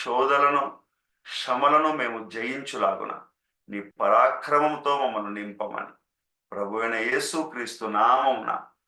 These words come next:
ప్రార్థించి దీవించమని, ఎహెచ్కేఎల్ గ్రంథమును, నాయనా, మేము సంపూర్తి చేసుకోవడానికి నీ కృపను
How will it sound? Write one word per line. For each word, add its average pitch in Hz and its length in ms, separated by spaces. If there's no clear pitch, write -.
ప్రార్థించి 110 800
దీవించమని, 123 840
ఎహెచ్కేఎల్ 120 760
గ్రంథమును, 135 520
నాయనా, 107 380
మేము 104 160
సంపూర్తి 120 460
చేసుకోవడానికి 104 720
నీ 104 80
కృపను 131 380